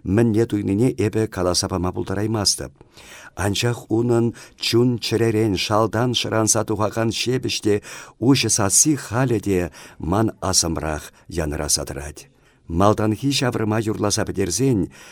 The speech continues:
вăл пӗр сыпăк пианино пакаларӗ, унтан каллех юрлама пуҫларӗ. «Нас постигло лютое горе, убило чёрная судьба, были враги у нас —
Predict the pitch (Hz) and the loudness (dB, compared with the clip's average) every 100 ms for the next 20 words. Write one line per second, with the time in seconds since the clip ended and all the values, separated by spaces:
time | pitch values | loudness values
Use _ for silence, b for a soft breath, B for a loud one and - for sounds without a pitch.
0 | B B 90 107 - 98 - 143 139 135 | B B 2 2 2 2 2 2 0 -2
1 | 107 113 113 110 101 80 78 80 78 78 | -2 0 2 0 0 -2 -2 -4 -2 -4
2 | 80 b b b b - 92 85 80 80 | -6 b b b b 0 2 2 -4 -6
3 | 73 78 127 135 - _ - 87 95 113 | -6 -2 -4 -6 -20 _ -8 -4 -2 0
4 | 85 69 67 - 71 69 67 64 _ _ | -2 -4 -8 -6 -6 -6 -8 -10 _ _
5 | b b b b 78 92 135 143 - 120 | b b b b -2 2 2 0 -2 -2
6 | 120 - 104 120 107 104 104 - 90 104 | 0 0 -2 0 2 2 0 -2 -4 -2
7 | 117 98 92 82 67 98 82 71 60 _ | -4 0 0 0 -2 -4 -4 -8 -12 _
8 | b b b b 101 98 117 117 110 - | b b b b -2 4 6 6 4 2
9 | 110 127 110 98 90 90 73 80 92 90 | 2 2 0 0 0 -2 -2 -2 -2 -4
10 | 82 b b b b - 90 117 113 98 | -10 b b b b -4 4 6 6 6
11 | 101 82 107 110 92 82 78 - - | 2 2 0 2 0 -2 -2 -2 -2